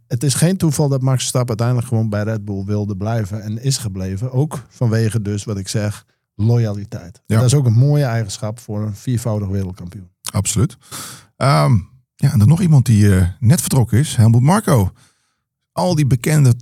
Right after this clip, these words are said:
Speaker 2: topstukken van Red Bull,
Speaker 1: <laughs> Ja.
Speaker 2: allemaal weg.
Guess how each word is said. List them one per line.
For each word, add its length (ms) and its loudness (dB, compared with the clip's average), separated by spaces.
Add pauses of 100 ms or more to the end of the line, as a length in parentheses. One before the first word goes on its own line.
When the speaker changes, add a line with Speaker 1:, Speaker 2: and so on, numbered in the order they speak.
(140)
Speaker 2:
topstukken 520 0
van 160 4
Red 220 2
Bull, 240 4 (140)
Speaker 1:
<laughs> 60 -2
Ja. 340 -4 (140)
Speaker 2:
allemaal 340 0
weg. 320 0